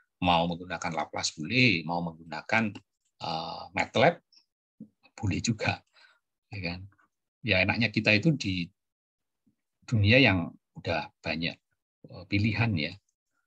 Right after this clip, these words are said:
Jadi kalau kita mau memecahkan ini, ya kita bisa hitung, eh, manual, ya cara, contoh di bab dua kemarin yang, eh,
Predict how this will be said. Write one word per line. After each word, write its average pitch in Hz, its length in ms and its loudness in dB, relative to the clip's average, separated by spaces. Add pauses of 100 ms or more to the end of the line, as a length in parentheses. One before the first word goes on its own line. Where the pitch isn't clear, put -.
(240)
Jadi - 160 -4
kalau 92 240 2
kita 101 240 0
mau 95 160 2
memecahkan 90 560 0
ini, 135 480 2
ya - 80 0
kita - 240 -2
bisa 95 240 2
hitung, 98 480 -2 (240)
eh, - 160 -12
manual, 110 720 2
ya - 160 -14
cara, 98 200 -2 (200)
contoh 101 320 0
di 85 400 -4 (420)
bab 87 220 -4 (400)
dua 107 320 4
kemarin 110 560 2
yang, 82 480 -10 (560)
eh, - 360 -20